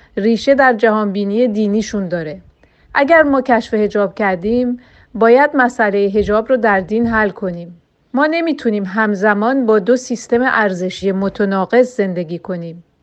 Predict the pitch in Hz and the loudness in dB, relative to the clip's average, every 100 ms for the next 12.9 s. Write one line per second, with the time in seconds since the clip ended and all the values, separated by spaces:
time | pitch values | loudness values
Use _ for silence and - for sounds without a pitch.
0 | _ 285 294 240 214 196 185 170 208 208 | _ -2 2 4 2 0 -2 0 2 2
1 | 165 - - _ _ - - 311 320 277 | 0 -6 -20 _ _ -14 -4 0 2 2
2 | 202 208 180 196 190 185 - 202 185 180 | 4 2 2 -2 -2 -4 -6 -6 -6 -4
3 | 214 240 247 - _ 202 202 214 202 247 | -4 -4 -6 -10 _ -2 2 4 6 4
4 | 262 262 262 240 208 180 190 202 185 160 | 2 0 0 2 2 2 0 -2 -4 -8
5 | 165 _ _ _ - 269 262 247 262 247 | -14 _ _ _ -4 0 0 2 4 4
6 | 247 277 294 330 - - _ - 254 226 | 4 2 2 0 -6 -20 _ 2 4 4
7 | 220 247 220 226 - - 277 285 214 214 | 2 2 2 0 -2 -4 -2 0 2 4
8 | 208 185 208 202 208 202 233 - 277 277 | 4 2 2 2 0 0 -4 -2 0 0
9 | 277 - _ _ - 208 277 294 277 226 | -2 -8 _ _ -8 2 4 6 4 4
10 | 214 - 220 208 185 226 220 208 202 208 | 0 0 0 0 -4 0 2 0 -2 -2
11 | 202 - 226 - 214 208 202 196 208 208 | -4 -4 -6 -4 -4 -2 -4 -4 0 0
12 | 202 202 196 - 202 190 240 262 277 | 0 -2 -4 -4 -6 -4 -4 -4 -6